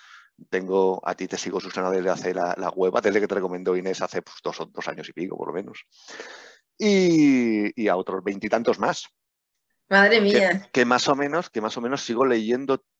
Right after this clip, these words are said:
Speaker 1: todo muy purista prácticamente a diario. De vez en cuando pienso y digo, "Lo tengo que dejar,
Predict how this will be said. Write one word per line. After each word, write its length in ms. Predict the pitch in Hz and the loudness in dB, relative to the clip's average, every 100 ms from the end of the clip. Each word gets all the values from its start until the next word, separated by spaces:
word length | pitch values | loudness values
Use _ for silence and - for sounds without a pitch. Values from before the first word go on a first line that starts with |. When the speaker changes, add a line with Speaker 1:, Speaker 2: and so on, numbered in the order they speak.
| _ | _
Speaker 1:
todo 300 | 113 117 131 | -2 0 -2
muy 220 | 110 107 | -4 -10
purista 800 | 110 110 104 101 123 117 107 95 | -8 -8 -8 -4 0 2 4 2
prácticamente 680 | - 104 - 107 98 107 120 | 0 -4 -4 -6 -6 -6 -2
a 40 | 110 | 0
diario. 380 | 98 107 110 - | 0 2 0 0
De 100 | 107 113 | -2 -2
vez 100 | 131 | -2
en 80 | |
cuando 220 | 127 131 127 | -4 -4 -4
pienso 240 | 120 113 | -4 -6
y 20 | |
digo, 160 | 107 90 | -10 -10
"Lo 140 | 90 | -12
tengo 240 | - 95 110 | -14 -16 -14
que 80 | 85 | -14
dejar, 320 | - - | -14 -14